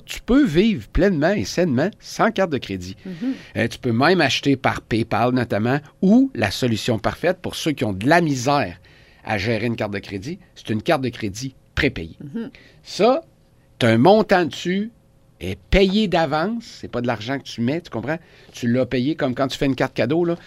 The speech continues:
Speaker 1: Tu vas acheter une carte Mastercard de s-, Mastercard de cent piastres. La personne à qui tu la donnes, je donne ça à Catherine en cadeau. Catherine, elle, quand il va avoir cent piastres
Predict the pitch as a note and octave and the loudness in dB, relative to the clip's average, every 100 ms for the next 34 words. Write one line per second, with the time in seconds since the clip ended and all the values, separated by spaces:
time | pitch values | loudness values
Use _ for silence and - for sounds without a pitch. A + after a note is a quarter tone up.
0 | - A2 A#2 C#3 B2+ C#3+ - C3+ - A#2 | -10 -6 -4 -2 0 0 -2 -6 -4 -4
1 | C#3 C#3+ A2+ G#2 - - G2+ - A2+ - | 0 -2 -2 -6 -8 -10 -10 -6 -8 -8
2 | - C#3 A2 A#2 - - - - C#3+ B2+ | -4 -2 -2 -4 -8 -10 -4 0 0 0
3 | B2 - - - _ _ _ _ _ _ | -4 -6 -16 -20 _ _ _ _ _ _
4 | - E2+ - A#2+ F3 E3+ B2+ C3+ B2 A#2+ | -14 -12 -10 -2 0 0 0 -4 0 0
5 | B2 D#3 A2 A#2 A#2+ A2+ D3 C#3+ - A#2 | 2 -2 -4 -6 -6 -4 -2 -2 -2 -6
6 | A2 C3+ C#3 - G#2+ G#2+ F#2+ E3 C4+ _ | -6 -4 -4 -4 -6 -6 -2 -2 -2 _
7 | - - - - _ - G2+ C3+ E3+ D3 | -20 -20 -20 -20 _ -6 -4 2 2 2
8 | F#2+ _ - C3 A#2+ A#2 A2 C3+ - C#3 | 0 _ -4 0 0 0 0 0 -2 -6
9 | B2+ G#2 A#2 B2+ D3 - | -6 -4 -4 -4 -4 -12